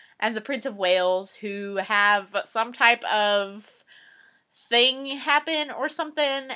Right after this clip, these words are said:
and they're forced to be friends, and then from their friendship comes more. And finally, the seventh challenge is to read seven romance books. So I have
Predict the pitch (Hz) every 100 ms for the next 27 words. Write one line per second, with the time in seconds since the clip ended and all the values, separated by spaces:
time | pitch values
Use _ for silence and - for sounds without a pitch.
0 | - 214 220 208 202 240 262 - 240 233
1 | 233 226 226 240 240 202 202 202 196 196
2 | 226 214 214 208 185 208 - 208 208 -
3 | 202 - - _ _ _ _ _ _ -
4 | 202 185 185 180 233 _ _ _ _ _
5 | _ _ _ _ - 294 320 403 381 349
6 | 302 302 302 285 285 285 254 - 330 330
7 | 285 - 226 233 226 226 - - 247 226
8 | 202 180 240 262 269 233 - 277 294 277
9 | - 214 196 190 180 - 185 - - -
10 | - 214 208 220 240 247 254